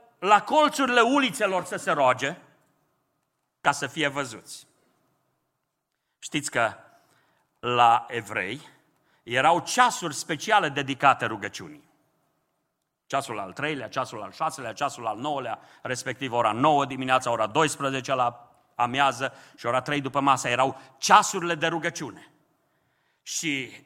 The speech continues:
fățarnicii la care face referire Domnul Iisus, când era aproape ceasul al treilea,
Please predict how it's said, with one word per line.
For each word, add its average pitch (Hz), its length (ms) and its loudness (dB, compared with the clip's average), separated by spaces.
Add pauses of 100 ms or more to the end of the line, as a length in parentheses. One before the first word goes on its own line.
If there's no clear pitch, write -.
(180)
fățarnicii 185 800 2
la 156 120 6
care 165 200 6
face 185 300 2
referire 160 480 -2
Domnul 165 260 -2
Iisus, 151 460 -8 (880)
când 160 200 -6
era 165 380 0 (1160)
aproape 175 540 2
ceasul 156 440 -2
al 131 140 -2
treilea, 117 600 -8